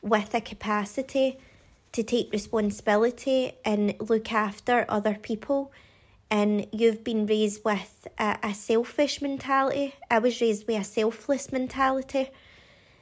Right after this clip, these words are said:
then how are you ever supposed to be that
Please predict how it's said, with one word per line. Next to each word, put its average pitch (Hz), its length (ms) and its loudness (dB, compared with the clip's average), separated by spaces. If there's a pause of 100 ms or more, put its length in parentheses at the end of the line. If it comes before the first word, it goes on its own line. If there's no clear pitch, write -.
(140)
then 226 400 4
how 233 240 -2
are 285 80 6
you 240 320 2
ever 220 260 2
supposed 214 540 -2
to 226 60 0
be 208 220 -4
that 277 340 0